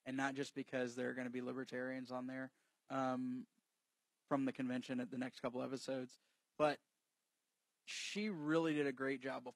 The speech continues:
pointing out that the twenty ten Tea Party revolution that kinda never happened,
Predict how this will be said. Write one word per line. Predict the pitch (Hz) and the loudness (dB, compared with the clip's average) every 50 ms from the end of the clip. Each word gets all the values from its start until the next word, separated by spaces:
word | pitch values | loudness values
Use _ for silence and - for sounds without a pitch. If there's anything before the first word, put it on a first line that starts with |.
| _ - | _ -6
pointing | 139 131 131 131 127 131 | -6 -6 -4 -6 -8 -8
out | 131 127 127 120 - _ _ _ _ _ _ _ - | -8 -8 -8 -10 -10 _ _ _ _ _ _ _ -4
that | 139 131 | -2 -2
the | 135 135 | -2 -6
twenty | - - - 151 156 165 156 | -8 -4 -2 0 0 0 0
ten | - - 151 143 139 139 139 | 0 0 0 2 2 0 0
Tea | 123 - 143 139 | -2 -4 -6 -4
Party | - 147 139 139 139 | 0 0 0 0 2
revolution | 135 139 139 127 131 131 131 135 127 - - 131 127 123 123 | 0 0 -2 -2 -2 -2 -4 -4 -4 -4 -6 -6 -6 -4 -4
that | 127 127 - - _ _ _ _ _ _ _ _ _ | -6 -6 -8 -10 _ _ _ _ _ _ _ _ _
kinda | 143 139 139 135 131 | -2 -2 0 0 0
never | 127 135 131 127 127 117 | 0 0 0 0 -2 -2
happened, | 131 131 131 - 127 123 123 120 | -2 -2 -2 -2 -4 -6 -8 -8